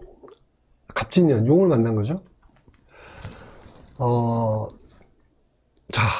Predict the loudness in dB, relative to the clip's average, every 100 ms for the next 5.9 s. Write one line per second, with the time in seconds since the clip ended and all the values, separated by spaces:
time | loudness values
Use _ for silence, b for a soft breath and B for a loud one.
0 | B B 2 6 6 6 4 4 2 0
1 | -10 _ -2 2 4 4 2 2 2 2
2 | -2 _ -2 2 2 -2 _ _ _ _
3 | -4 0 4 4 4 4 4 4 4 4
4 | 4 4 2 4 4 4 4 4 4 2
5 | 2 0 -6 0 4 4 2 0